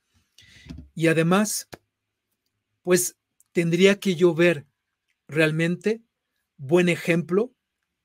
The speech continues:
de caridad cristiana, para empezar, de buenos seres humanos que están integrados en su equipo, porque hasta hoy, y lo dije,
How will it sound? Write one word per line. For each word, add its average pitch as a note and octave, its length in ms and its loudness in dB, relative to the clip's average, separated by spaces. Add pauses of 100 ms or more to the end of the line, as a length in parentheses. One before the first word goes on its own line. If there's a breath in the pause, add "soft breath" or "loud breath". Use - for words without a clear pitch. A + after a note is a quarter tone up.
(120)
de D3+ 180 -6
caridad E3 400 2
cristiana, F3 720 0 (1500)
para D#3+ 200 -2
empezar, E3+ 540 0 (580)
de D#3 160 -6
buenos G3 440 6
seres F#3+ 420 2
humanos F3+ 640 -2 (1300)
que E3 360 0 (1000)
están F#3+ 300 2
integrados F3+ 580 0
en E3 80 -6
su D#3 160 -6
equipo, D3 520 -8 (600)
porque F3 420 0
hasta E3 480 -2
hoy, A#3+ 320 2 (640)
y D#3+ 100 -2
lo D#3 140 0
dije, G3+ 460 0